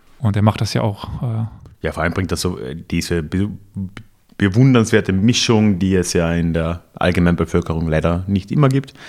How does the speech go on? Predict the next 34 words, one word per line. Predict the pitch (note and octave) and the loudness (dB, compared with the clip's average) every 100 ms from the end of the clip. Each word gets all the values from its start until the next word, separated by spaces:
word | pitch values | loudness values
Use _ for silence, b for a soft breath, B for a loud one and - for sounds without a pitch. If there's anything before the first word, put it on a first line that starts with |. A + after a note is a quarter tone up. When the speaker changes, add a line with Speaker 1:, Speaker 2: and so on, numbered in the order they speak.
| B B B B - _ | B B B B -20 _
Speaker 2:
aus | - F#2+ | -2 0
Begeisterung | G2 F2 G2+ - F2+ F#2+ | 2 2 2 0 2 0
und | B2 A2 | 2 0
Fachkenntnis | - F#2+ - E2 C2 C2 - | 2 -2 -2 -4 -2 -4 -4
mit. | C2+ A#2+ | -2 2
Und | D#3 C#3 C#3+ | 4 4 4
Speaker 1:
<laughs> | |
Speaker 2:
ich | - | 2
mein, | F#2 E2+ | 2 2
und | - D3+ C3+ | 4 4 4
dann | A#2+ | 4
nochmal | A2 G2 G2 | 2 2 2
die, | F#2 | 2
die, | E2 D#2+ F2+ - - - | -2 -2 -4 -4 -10 -6
die, | F#2+ E2 | -6 -4
den | F2+ F#2 | -2 0
Willen, | F#2+ A2 G2+ | 2 2 2
auch | D2 - | 0 -4
Zeit | - F2 | -4 -2
zu | - C#2+ | -2 -6
opfern. | C#2 - C#2+ | -6 -6 0
Also | B2 - - | 0 2 2
ich | F3 A2 | 4 4
meine, | B2+ B2 C#3+ B - | 4 2 0 B -4
da | |
kann | - C3 | -2 0
man | B2 | 0
sich | A#2+ A#2+ | 0 2
ja | A2+ | 0
jetzt | G2 C3 | 2 0
wirklich | D#3+ F#2 | 2 0
nicht | F#2+ | -2
beschweren. | G2 - - G#2+ - - - - _ - B2+ | 0 0 0 0 -2 -2 -6 -8 _ -6 0
Speaker 1:
Ja. | A#2 | 2